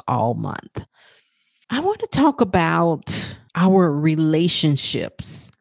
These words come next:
this month, but the main relationship I wanna talk about is the one that's the most important, the relationship we have with ourselves. And I wanna start out by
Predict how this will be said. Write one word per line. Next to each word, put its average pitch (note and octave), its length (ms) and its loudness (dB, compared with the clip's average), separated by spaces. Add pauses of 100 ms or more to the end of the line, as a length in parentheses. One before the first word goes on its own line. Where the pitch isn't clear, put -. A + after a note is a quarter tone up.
(100)
this D3 640 -2 (220)
month, C3+ 540 -2 (500)
but C4+ 160 -2
the B3+ 60 4
main B3+ 320 4
relationship C4+ 600 2
I A#3 40 4
wanna A3 200 2
talk A#3 280 0
about D3 480 -2
is F#3+ 200 2 (120)
the G3 100 4
one F#3 320 2
that's F#3+ 220 -2
the G3+ 80 2
most G3 260 2
important, A3 640 0 (560)
the A3 80 0
relationship C4+ 720 2
we A#3+ 140 0
have F3 420 -2 (160)
with D#3+ 340 2 (160)
ourselves. C3 1300 0 (1040)
And A#3+ 480 4
I A3+ 80 4
wanna D4 300 4
start D#4 520 2
out C#4 400 2
by G3 600 0